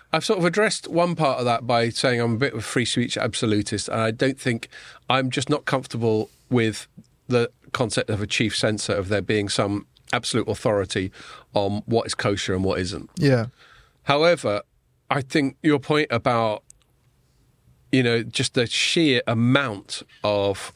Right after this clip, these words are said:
Speaker 1: incoming information and viewpoints and claimed truth that you got from all directions is a real issue. I would like,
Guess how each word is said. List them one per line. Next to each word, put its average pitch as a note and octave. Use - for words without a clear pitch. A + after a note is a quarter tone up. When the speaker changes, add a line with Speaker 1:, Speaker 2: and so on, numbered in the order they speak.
Speaker 1:
incoming A#2+
information A2
and G2
viewpoints A2
and G#2
claimed A2+
truth -
that B2
you A#2
got A2+
from A2+
all B2
directions G#2
is C#3
a A#2
real G#2+
issue. A2+
I D#3
would G#2+
like, G2